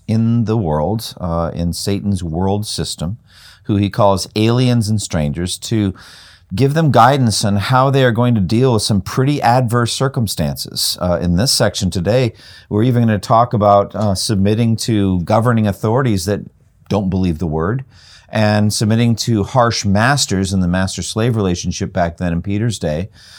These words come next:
uh, who are harsh and inconsiderate and, and evil even. How do you function? And so God's word has not left us as orphans. He tells us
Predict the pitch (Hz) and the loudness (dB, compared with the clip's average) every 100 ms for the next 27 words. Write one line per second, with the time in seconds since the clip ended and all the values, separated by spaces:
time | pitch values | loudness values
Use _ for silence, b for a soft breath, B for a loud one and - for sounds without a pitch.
0 | B B 101 92 95 107 104 90 - 90 | B B 2 4 4 2 2 0 0 2
1 | 101 127 - - - 85 82 78 78 - | 2 0 -2 -4 -4 -2 0 -2 -4 -8
2 | - 107 90 87 80 - 90 107 104 69 | -8 -2 -2 -2 -4 -2 0 0 -2 -4
3 | 82 80 82 - 90 82 78 78 - B | -2 -2 -4 -6 -4 -4 -4 -6 -10 B
4 | B B - 110 131 80 71 73 78 78 | B B -2 0 0 0 -2 -2 -4 -6
5 | - 113 120 127 123 120 - 165 - 67 | -4 2 2 2 2 0 -2 -6 -8 -14
6 | - b b b - 107 - 110 98 - | -16 b b b -2 -2 0 0 0 -4
7 | - _ _ - 90 104 110 104 85 87 | -14 _ _ -8 -2 2 2 0 -2 -2
8 | 120 120 85 95 104 90 104 - 101 92 | 0 0 0 0 0 0 0 -2 -4 -2
9 | 80 101 135 92 90 101 - - 147 170 | 0 0 0 -2 -2 -4 -6 -2 0 0
10 | 101 82 87 - | 0 0 -2 -4